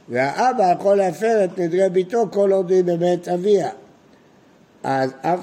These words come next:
נזירות, האב מפר נזירות ביתו, ובעל מפר נזירות אשתו. למרות שזה לא כתוב בנזירות, לומדים בהיקש נזירות מנדרים.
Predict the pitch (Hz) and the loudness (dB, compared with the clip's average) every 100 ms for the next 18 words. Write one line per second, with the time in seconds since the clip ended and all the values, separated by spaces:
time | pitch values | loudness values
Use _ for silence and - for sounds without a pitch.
0 | 196 190 165 185 196 285 285 - 190 208 | 0 0 2 2 2 0 -2 0 0 2
1 | 220 208 185 147 190 190 175 147 160 170 | 0 0 -2 -2 0 0 0 -2 -2 -2
2 | 143 131 113 196 254 262 208 220 208 143 | -4 -4 -4 -4 -2 -2 -2 -2 0 -2
3 | 131 165 170 151 151 143 139 - 127 127 | -2 -2 -2 -2 -4 -4 -8 -4 -2 0
4 | 135 180 160 160 170 180 170 151 160 143 | 0 -2 -2 0 0 0 -2 -8 -6 -4
5 | 135 131 120 123 131 208 247 - 156 156 | -4 -4 -6 -6 -2 -2 -2 -6 -6 -2
6 | 202 214 165 156 139 190 226 190 - 160 | 0 0 0 -6 -2 0 0 -2 -2 -2
7 | 143 156 180 220 214 165 170 165 156 139 | 0 0 2 0 -2 -6 -4 -2 -2 -2
8 | 135 113 107 95 95 | -6 -6 -6 -6 -8